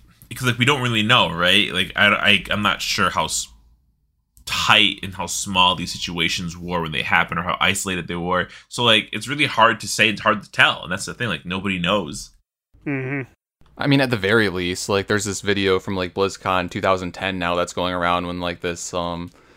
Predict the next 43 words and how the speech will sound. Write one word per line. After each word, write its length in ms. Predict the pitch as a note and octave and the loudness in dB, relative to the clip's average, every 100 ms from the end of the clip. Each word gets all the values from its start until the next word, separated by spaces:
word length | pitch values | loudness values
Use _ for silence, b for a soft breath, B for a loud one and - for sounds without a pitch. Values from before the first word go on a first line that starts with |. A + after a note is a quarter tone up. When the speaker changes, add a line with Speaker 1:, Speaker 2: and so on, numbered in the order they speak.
| b | b
Speaker 3:
female 320 | b B2 A#2 G#2 | b 2 6 6
fan 380 | G#2+ G#2 F#2+ | 6 6 4
is 180 | G2 F#2+ | 0 0
asking 260 | G#2 - G2+ | 0 -2 -6
this 140 | F#2 | -4
question 640 | - A2+ - F#2 F2 F2 F2+ | 2 2 2 -6 -4 -6 -8
about, 300 | G2+ F#2+ G2 | -2 0 2
like, 260 | F#2+ F2+ | 0 0
why 260 | G2+ F#2+ G2 | 0 4 4
are 120 | F#2+ - | 4 2
all 300 | F#2+ F#2+ F#2 | 4 4 2
of 160 | F#2 | -4
the 800 | F#2+ F#2 F2+ F2+ F2+ F2 F2 F2 - | -2 0 2 2 0 0 -2 -4 -10
female 420 | - G2 G2 F#2 | -6 -2 0 0
characters, 480 | - G#2 F#2+ F#2 F2+ | 0 0 0 -2 -2
which 140 | A2+ | 0
are 60 | C#3 | -2
cool 260 | - A#3 | 4 6
that 120 | F3+ C#3 | 6 4
they're 120 | C3+ | 4
badass 480 | F3+ F3+ C3 A2+ B2+ | 6 6 6 4 2
and 60 | |
all 100 | A#2 | 2
that, 160 | A2+ G#2+ | 2 2
but 60 | A2+ | 6
why 180 | A2+ | 8
do 60 | B2 | 10
they 100 | A#2 | 8
all 240 | G#2 G#2+ | 6 6
look 140 | G#2 G#2 | 6 2
like 160 | G2+ | 0
they're 120 | G2+ F#2 | 0 2
out 140 | F#2+ | 2
of 60 | F#2+ | 0
a 80 | |
Victor-, 520 | F2+ G2+ - F#2+ G2 G2+ | -2 -4 -4 -2 -2 -4
a 40 | |
Victoria's 520 | G#2+ A#2 - A#2 G#2 - | -4 -4 0 0 2 -2
Secret 260 | A2 G#2+ | -4 -2
models 400 | F#2+ F#2 F#2 - | 0 -2 -2 -6
catalog? 600 | - F#2+ F#2 F#2 F2+ F#2+ - b b b | 0 0 2 2 2 0 -4 b b b
She's 180 | - G#2+ | -6 0
like, 280 | G2+ F#2+ | 2 0